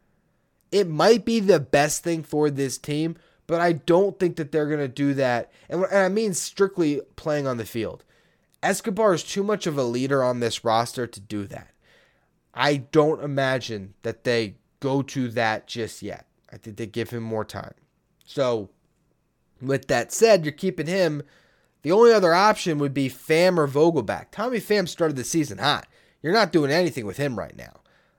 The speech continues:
Uh, I might have to buy a jersey for Tommy Pham the way he's hitting the baseball. A-, and for those of you who don't know, that is, uh, you know what? If you know, you know. If you don't, you don't.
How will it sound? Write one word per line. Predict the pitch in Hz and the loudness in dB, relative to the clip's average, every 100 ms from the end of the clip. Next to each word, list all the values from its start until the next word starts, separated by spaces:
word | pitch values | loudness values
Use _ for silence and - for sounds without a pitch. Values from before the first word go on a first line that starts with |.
| _ | _
Uh, | - - | -20 -10
I | 110 | -4
might | 165 190 | 2 2
have | 185 | 2
to | |
buy | 156 165 | 2 2
a | 156 | 2
jersey | 160 180 143 98 | 4 4 4 -4
for | - - | -16 -8
Tommy | 127 117 101 | -4 -4 -6
Pham | 127 107 | -6 -4
the | 98 | -4
way | 110 | -4
he's | 101 | -6
hitting | 107 | -8
the | 107 | -6
baseball. | 127 117 - - - _ _ _ _ _ _ _ _ - | -6 -6 -8 -14 -14 _ _ _ _ _ _ _ _ -14
A-, | - | -10
and | 123 123 107 | -8 -8 -8
for | - 143 | -2 2
those | 135 123 | 2 2
of | |
you | 113 | -2
who | |
don't | 113 104 | -2 -4
know, | 104 98 | -2 -2
that | 98 104 | -2 -2
is, | 101 - | -2 -6
uh, | 98 95 90 _ _ _ _ | -4 -4 -6 _ _ _ _
you | 131 | 0
know | 143 | 2
what? | 143 135 - _ _ - | 4 0 -4 _ _ -20
If | - | -8
you | 185 | 0
know, | 190 | 4
you | 180 165 | 4 4
know. | 151 | 2
If | 135 | 0
you | 123 | -2
don't, | 123 117 | -4 -4
you | 107 | -4
don't. | 101 80 | -6 -8